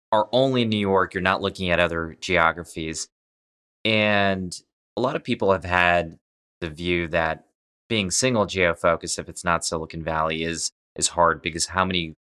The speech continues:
massive companies are gonna be built?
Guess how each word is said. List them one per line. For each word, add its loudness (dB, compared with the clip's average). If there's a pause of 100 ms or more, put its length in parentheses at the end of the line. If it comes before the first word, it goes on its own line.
(420)
massive 2
companies -2
are -4
gonna -6
be -8
built? 4